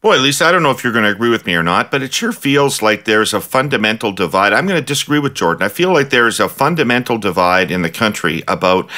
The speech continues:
how we should approach our healthcare system going forward. And we need to have some conversations about it to come to some national consensus about what is, I, where I wholly agree with Jordan, is that this is a symbol of Canada to Canadians.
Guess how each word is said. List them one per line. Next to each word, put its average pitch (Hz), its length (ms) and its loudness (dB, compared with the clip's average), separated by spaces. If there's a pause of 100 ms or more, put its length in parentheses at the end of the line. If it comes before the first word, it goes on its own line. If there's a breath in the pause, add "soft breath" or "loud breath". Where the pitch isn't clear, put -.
(120)
how 120 240 0
we 110 160 2
should - 160 -2
approach 98 560 -2
our 92 140 2
healthcare 87 440 0
system 87 360 -4
going 85 240 0
forward. 110 400 2
And 85 100 2
we 90 140 2
need 101 260 0
to 95 140 0 (320 loud breath)
have 117 180 2
some 107 160 -4
conversations 113 840 0
about 90 260 0
it 90 100 -4
to - 80 -14
come 113 160 -2
to 95 100 -6
some 107 220 0
national 107 420 0
consensus 113 680 -4 (320 loud breath)
about 113 380 2
what 127 220 2
is, 143 360 2
I, 98 160 2
where 95 220 4
I 92 80 4
wholly 147 460 2
agree 76 220 -4
with 69 120 -6
Jordan, - 420 -10 (320 loud breath)
is 127 140 2
that 120 240 0
this 131 220 0
is 123 160 0
a 101 80 -2
symbol 147 500 2
of 90 160 2
Canada 135 640 0
to 101 100 -4
Canadians. 113 680 -4